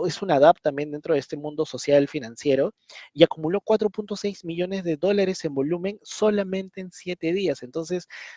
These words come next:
pasó lo mismo que pasó con Frentech, pasó lo mismo en el sentido de que cómo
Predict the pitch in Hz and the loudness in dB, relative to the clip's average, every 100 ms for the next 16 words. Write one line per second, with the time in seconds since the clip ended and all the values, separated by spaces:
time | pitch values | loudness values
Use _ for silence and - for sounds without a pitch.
0 | _ _ 160 147 220 208 196 196 196 202 | _ _ 6 6 6 6 6 2 -2 -2
1 | 190 165 143 175 170 170 170 165 151 160 | 0 2 0 0 -2 -4 -2 -4 4 4
2 | 175 - - _ _ _ _ - 156 - | 4 0 -4 _ _ _ _ 6 6 8
3 | 208 190 185 196 202 202 170 - 143 147 | 6 6 2 -2 0 2 2 0 -6 0
4 | 180 196 190 160 151 127 - - - _ | 6 8 8 6 2 0 -2 -18 -20 _
5 | _ _ _ - 214 214 233 269 | _ _ _ 4 4 4 -2 -2